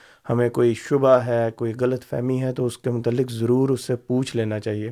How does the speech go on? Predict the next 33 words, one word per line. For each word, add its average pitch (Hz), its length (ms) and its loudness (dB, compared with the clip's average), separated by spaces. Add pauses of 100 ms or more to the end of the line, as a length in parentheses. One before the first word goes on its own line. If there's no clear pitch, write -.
(160)
بجائے 127 300 4
اس 123 100 -6
کے 127 120 -4
کہ 123 100 -4
ایک 117 200 -2
رائے 110 220 0
قائم 110 320 -4
کریں، 110 260 -6 (540)
بجائے 123 260 4
اس 120 100 -2
کے 127 140 -4
کہ 120 120 -4
ایک 120 340 -2 (800)
اپنے 131 460 2
درمیان 123 500 2
اور 123 100 0
اس 120 140 -4
کے 127 100 -4
درمیان 120 340 0
ایک 117 200 -4
دیوار 113 280 2
کھڑی 120 280 -2
کر 120 160 0
دیں 123 180 -4 (380)
اور 123 260 0
اس - 220 -6
دیوار 120 280 4
سے 123 160 -6
پھر 123 180 -2 (360)
دور 131 280 2
ہوتے 113 280 -6
چلے 120 240 -6
جائیں۔ 131 240 -12